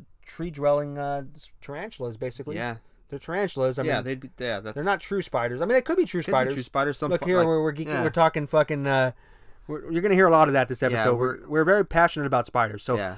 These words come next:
Speaker 1: side note, side note for you guys, um,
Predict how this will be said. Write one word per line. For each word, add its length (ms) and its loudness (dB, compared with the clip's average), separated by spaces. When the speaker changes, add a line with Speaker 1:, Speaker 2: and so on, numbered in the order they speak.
Speaker 1:
side 300 4
note, 300 2
side 280 0
note 180 -6
for 80 -8
you 100 -4
guys, 400 -2
um, 460 0